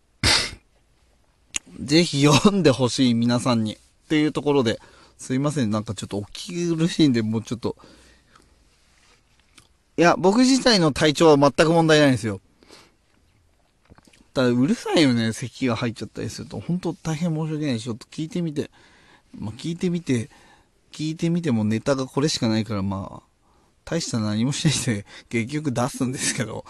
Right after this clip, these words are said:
<laughs> まあ、本当に申し訳ないです。これ聞いて、ここまで聞いていただいた方には、本当にありがとうございました。もう途中で止めちゃった方は、本当どうもすいませんって、この言葉すら届かないかもし-、途中で止めちゃった人には届かないかもしれないですけど、申し訳ございませんって感じで。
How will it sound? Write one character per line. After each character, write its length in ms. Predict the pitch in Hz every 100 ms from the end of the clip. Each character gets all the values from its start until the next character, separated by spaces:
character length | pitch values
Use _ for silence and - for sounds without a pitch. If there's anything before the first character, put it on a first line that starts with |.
| -
<laughs> 120 | -
ま 40 |
あ、 20 | 117
本 380 | 123 110 110
当 120 | 127 135
に 100 | 120
申 200 | 113 131
し 100 | 147
訳 140 | 139
な 80 | 131
い 20 |
で 60 | 107
す。 60 |
こ 120 | -
れ 60 | 104
聞 200 | - 113
い 40 |
て、 120 | - 110
こ 160 | 127
こ 120 | 113
ま 120 | 156 156
で 80 |
聞 180 | 123 123
い 20 |
て 100 | -
い 40 | 120
た 120 | -
だ 80 | 131
い 60 | 123
た 80 |
方 240 | 127 120 131
に 60 |
は、 80 | 107 - -
本 200 | - 127
当 160 | 127 -
に 80 | 123
あ 40 |
り 100 | 120
が 100 | 131
と 120 | 110
う 40 | 101
ご 60 |
ざ 100 | 104
い 60 | 101
ま 80 | 101
し 80 | -
た。 100 | -
も 160 | 110 104
う 60 |
途 140 | - 117
中 180 | 143 139
で 80 |
止 120 | 131 123
め 120 | 127
ち 60 |
ゃ 20 | 135
っ 20 |
た 100 | 143
方 200 | 143 131
は、 80 | 110
本 180 | 117 123
当 180 | 110 101
ど 160 | 120
う 40 | 110
も 100 | 101
す 140 | -
い 60 | 123
ま 120 | 131
せ 100 | 131
ん 40 | 120
っ 20 |
て、 60 |
こ 120 | - 117
の 120 | 104 - - _ -
言 200 | 123 120
葉 80 |
す 140 | 131 120
ら 180 | 98 -
届 260 | - 120 120
か 80 | 117
な 100 | 120
い 60 |
か 60 | 110
も 80 | 104
し-、 120 | 113
途 140 | - 113
中 160 | 120
で 40 | 113
止 80 | 113
め 120 | 110
ち 40 |
ゃ 40 | 117
っ 20 |
た 100 | 113
人 140 | -
に 80 | 107
は 60 | 104
届 280 | 110 110
か 80 | 110
な 80 | 117
い 60 | 98
か 100 | 104
も 80 |
し 100 | 107
れ 60 | 110
な 80 | 107
い 40 |
で 60 | 107
す 80 | -
け 80 | 117
ど、 100 | - - - _ -
申 220 | 113 113
し 100 | -
訳 140 | 113
ご 120 | 113 110
ざ 100 | 107
い 40 |
ま 80 | 104
せ 100 | 104
ん 40 |
っ 20 |
て 100 | 90
感 180 | 110 113
じ 80 | 104
で。 140 | -